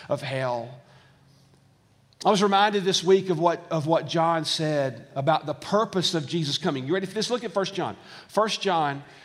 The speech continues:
three eight says, "The Son of God appeared for this purpose." What's that purpose? To destroy the works of the devil. Jesus didn't just tell us to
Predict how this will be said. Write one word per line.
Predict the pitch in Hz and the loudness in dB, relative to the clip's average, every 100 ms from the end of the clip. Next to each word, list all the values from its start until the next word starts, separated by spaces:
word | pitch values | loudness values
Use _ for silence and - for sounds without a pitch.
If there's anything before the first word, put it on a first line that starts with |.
| - | -20
three | - 190 202 | -4 2 4
eight | 185 165 151 | 4 2 0
says, | - 170 151 143 - - | 0 0 0 -2 -10 -8
"The | 147 | -2
Son | - 196 208 | 0 2 2
of | 226 180 | 0 0
God | 190 165 165 | 2 4 2
appeared | 143 143 - 180 156 135 131 - - | -4 -8 -6 -2 0 0 -4 -12 -4
for | 175 160 156 | 2 2 2
this | 143 185 196 - | 2 2 2 -2
purpose." | - - 190 - 110 - - | -4 0 0 0 -8 -8 -4
What's | 147 185 - | 0 0 0
that | 170 - | -4 -2
purpose? | 160 - - - - | -6 -6 -16 -18 -6
To | 147 | -6
destroy | 127 123 - 165 160 165 | -4 -4 -4 0 0 0
the | 147 | -4
works | 135 123 - | -4 -6 -8
of | 120 | -12
the | 107 | -12
devil. | - 90 - - _ _ _ _ _ _ _ _ - - | -14 -16 -18 -20 _ _ _ _ _ _ _ _ -20 -12
Jesus | - 214 240 240 | -2 0 0 -2
didn't | - 240 214 | 0 -2 0
just | 202 - | -2 0
tell | - 214 | 2 2
us | 208 - | 2 -2
to | 190 | -2